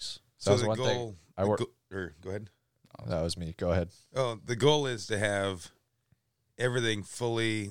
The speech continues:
Speaker 1: inventoried for each truck,
Speaker 2: Mm-hmm.
Speaker 1: and then have a whole nother inventory for one truck at the shop.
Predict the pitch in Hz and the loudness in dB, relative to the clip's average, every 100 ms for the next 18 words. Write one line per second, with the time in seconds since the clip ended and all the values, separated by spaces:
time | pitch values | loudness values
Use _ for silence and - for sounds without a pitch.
0 | - 101 95 95 92 98 92 87 - - | -6 -6 -4 -6 -4 -2 0 -2 -8 -6
1 | 95 - - 85 80 - - _ - 95 | -6 -6 -6 -4 -4 -10 -20 _ -14 -4
2 | 87 90 82 92 87 85 78 - 82 95 | -2 -2 -4 -6 -4 -8 -12 -10 -8 -4
3 | 98 92 92 92 90 90 82 90 85 82 | -4 -4 -6 -6 -4 -4 -4 -6 -6 -10
4 | - 82 82 82 78 69 _ _ - 90 | -8 -6 -4 -4 -6 -10 _ _ -8 -4
5 | 82 80 76 - 85 95 92 87 78 73 | -2 -4 -6 -14 -8 -6 -6 -6 -6 -6
6 | - 82 80 76 - 85 85 | -10 -8 -8 -8 -12 -12 -18